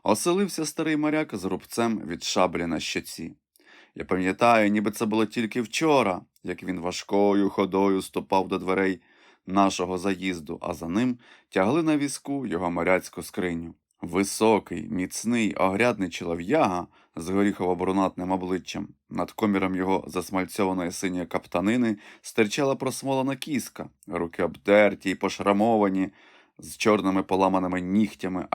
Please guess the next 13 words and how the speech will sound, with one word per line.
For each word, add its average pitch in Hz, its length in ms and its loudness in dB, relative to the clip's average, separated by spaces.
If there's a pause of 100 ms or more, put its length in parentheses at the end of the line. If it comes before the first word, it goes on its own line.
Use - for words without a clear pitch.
а 87 100 4
щоку 127 640 0
перетинав 90 640 0
рубець, 87 640 0 (300)
мертвотно 90 840 -2
блідий 85 460 -4
та - 160 -2
огидний. 78 640 -4 (360)
Пам'ятаю, 117 800 2 (640)
як - 240 -2
він, 120 300 0
оглянувши 104 560 2
бухту, 104 600 -2